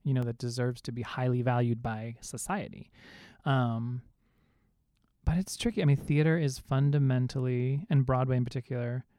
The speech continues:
tricky in that way, in that there are a limited number of seats and a limited number of performances. And I mean, I kind of love that. I think, I think that's a thing to be celebrated too, that on the one hand, b-, theater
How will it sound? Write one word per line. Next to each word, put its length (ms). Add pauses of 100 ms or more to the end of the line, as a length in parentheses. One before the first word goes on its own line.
(340)
tricky 320
in 100
that 160
way, 220
in 100
that 160
there 200
are 200
a 40
limited 420
number 300
of 100
seats 480
and 140
a 40
limited 460
number 440
of 100
performances. 880
And 240 (920)
I 160
mean, 160
I 80
kind 160
of 120
love 200
that. 180
I 80
think, 240
I 60
think 140
that's 180
a 40
thing 280
to 100
be 400 (720)
celebrated 640
too, 280
that 220 (2000)
on 140
the 80
one 180
hand, 420
b-, 80 (580)
theater 380